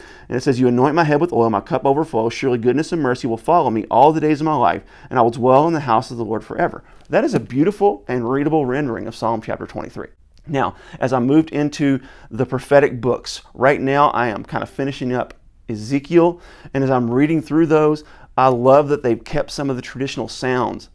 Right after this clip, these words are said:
of the Hebrew poetry as well. So really nice read. I have really enjoyed this so far.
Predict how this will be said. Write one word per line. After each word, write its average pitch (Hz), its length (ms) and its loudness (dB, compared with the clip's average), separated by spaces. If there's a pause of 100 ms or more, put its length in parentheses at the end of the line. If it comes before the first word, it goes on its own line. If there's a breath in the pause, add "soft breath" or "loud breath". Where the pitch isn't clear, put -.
of 110 180 -4
the 113 100 -2
Hebrew 123 300 -6
poetry 143 480 -4
as 98 100 -12
well. 123 340 0 (400 loud breath)
So - 380 -2
really 139 400 2
nice 180 300 -2
read. 117 320 -4
I 127 160 -2
have 127 180 -4
really 127 400 -2
enjoyed 143 400 -4
this 135 180 -6
so 131 180 0
far. 127 380 -2